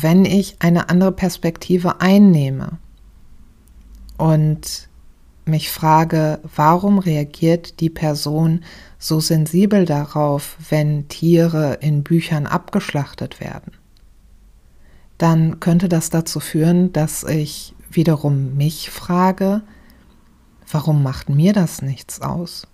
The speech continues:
Und hier kommen wir halt eben in einen Bereich, den viele nicht betreten wollen,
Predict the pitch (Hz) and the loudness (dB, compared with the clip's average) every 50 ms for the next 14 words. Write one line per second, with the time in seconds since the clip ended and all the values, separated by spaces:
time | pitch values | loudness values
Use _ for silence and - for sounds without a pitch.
0 | _ _ _ _ _ _ _ _ _ _ _ _ _ _ _ _ _ - - - | _ _ _ _ _ _ _ _ _ _ _ _ _ _ _ _ _ -20 -20 -20
1 | - - - _ - 170 170 - - - 190 202 226 233 220 - 202 196 196 202 | -20 -20 -8 _ 2 2 2 2 0 2 4 4 4 4 2 2 4 4 4 4
2 | 202 196 190 180 165 180 175 170 170 170 - - 165 165 165 165 165 160 156 - | 4 4 2 2 2 2 2 2 2 0 -2 -2 0 0 2 2 2 0 -2 -4
3 | - 147 156 156 - - - 156 156 151 151 156 156 151 151 151 151 156 151 143 | -4 -4 -2 -2 -4 -4 -4 -4 -2 0 0 0 0 0 0 0 -2 -2 -2 -4
4 | 143 - - 143 147 147 151 160 175 170 - - - _ _ _ _ _ - - | -6 -4 -2 -2 0 0 0 0 0 -2 -6 -12 -20 _ _ _ _ _ -6 -2
5 | 170 165 160 156 156 160 156 156 147 - - _ _ _ _ - - - - - | 2 2 4 4 4 2 2 2 0 -4 -8 _ _ _ _ -20 -20 -18 -16 -14
6 | - - - 175 180 190 190 185 180 180 175 175 170 170 170 180 175 - 175 175 | -10 -4 0 2 2 4 4 4 4 4 4 4 4 2 2 0 2 2 2 2
7 | - - - 185 175 - - 208 208 214 214 185 156 139 - - 110 - - - | 2 0 -4 -6 -6 -2 0 2 2 2 2 0 -2 -2 -2 -6 -8 -8 -8 -10
8 | 160 165 | -12 -12